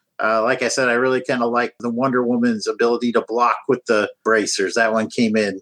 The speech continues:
handy. I think I found her the easiest character for me to play, although, you know, Batman and Superman were probably the more powerful characters. They, they had some really cool moves. It just, it was a little bit harder for me to,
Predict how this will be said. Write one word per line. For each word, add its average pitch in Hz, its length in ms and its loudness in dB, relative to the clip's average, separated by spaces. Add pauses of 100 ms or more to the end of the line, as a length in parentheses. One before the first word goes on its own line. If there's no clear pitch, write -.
(140)
handy. 113 320 2
I 120 80 2
think 180 240 -2 (100)
I 160 60 2
found 185 360 0
her 180 220 2
the 131 360 0
easiest 147 680 0
character 131 520 0
for 123 180 -4
me 123 340 2 (160)
to 120 80 2
play, 135 680 0 (260)
although, 139 540 2 (160)
you 143 160 -6
know, 120 260 -2 (240)
Batman 139 380 0
and 110 100 -2
Superman 165 680 0
were 120 100 0
probably 143 360 2
the 113 80 -4
more 127 560 2
powerful 170 480 0
characters. 180 540 0
They, 131 240 0
they 120 140 0
had 123 200 -2 (400)
some 120 320 -2
really 135 200 2
cool 135 240 0
moves. 143 340 2
It 139 140 0
just, - 280 -2
it 147 40 0
was 135 160 0
a 135 40 -2
little 160 200 2
bit 147 120 0
harder 135 380 2
for 127 180 -4
me 117 300 2
to, 104 300 -2